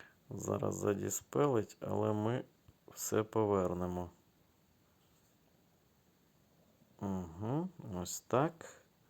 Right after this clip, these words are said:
І трієчкою жовтою повинні добити. Да, Люся відіграла дуже чудово, але нехай. Так, поїхали далі.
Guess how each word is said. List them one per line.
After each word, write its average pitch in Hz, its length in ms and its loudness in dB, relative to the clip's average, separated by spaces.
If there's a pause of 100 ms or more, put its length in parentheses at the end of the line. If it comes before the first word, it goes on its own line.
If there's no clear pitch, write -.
(1200)
І 165 80 -2
трієчкою 120 640 -2
жовтою 104 480 2
повинні 98 400 2
добити. 98 640 -4
Да, 98 380 4
Люся 120 340 2
відіграла 110 760 4 (1900)
дуже 110 440 4
чудово, 135 680 6 (720)
але 113 440 4 (260)
нехай. 92 580 0
Так, - 340 -2
поїхали 104 600 0
далі. 135 400 6